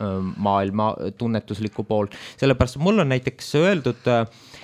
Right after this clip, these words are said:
äh, mehel, meesmõtlejate poolt on sellist asja, et meesmõtlejad kuidagi näevad sageli asju, et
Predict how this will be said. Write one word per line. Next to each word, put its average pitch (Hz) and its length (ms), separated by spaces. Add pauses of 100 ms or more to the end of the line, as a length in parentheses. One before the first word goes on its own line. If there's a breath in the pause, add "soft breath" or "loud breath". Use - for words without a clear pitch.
(440 loud breath)
äh, 104 920
mehel, 113 600
meesmõtlejate 110 1120
poolt 98 280
on 92 80
sellist 123 280
asja, 113 160
et 151 120
meesmõtlejad 151 520
kuidagi 117 280
näevad 123 280
sageli 107 360
asju, 101 280
et - 120